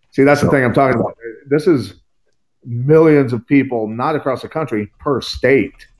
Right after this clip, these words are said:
Speaker 1: right? Millions per state are out of work.
Speaker 2: Right,
Speaker 1: That's the
Speaker 2: right.
Speaker 1: side
Speaker 2: Right. I, and, like, I've already been off for a couple months. If,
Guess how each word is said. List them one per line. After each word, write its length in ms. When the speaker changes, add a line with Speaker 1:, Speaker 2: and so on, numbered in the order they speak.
Speaker 1:
right? 380
Millions 540
per 340
state 600
are 160
out 100
of 80
work. 220
Speaker 2:
Right, 260
Speaker 1:
That's 140
the 80
Speaker 2:
right. 60
Speaker 1:
side 300
Speaker 2:
Right. 180
I, 100
and, 100
like, 220
I've 100
already 220
been 100
off 220
for 80
a 40
couple 400
months. 440
If, 380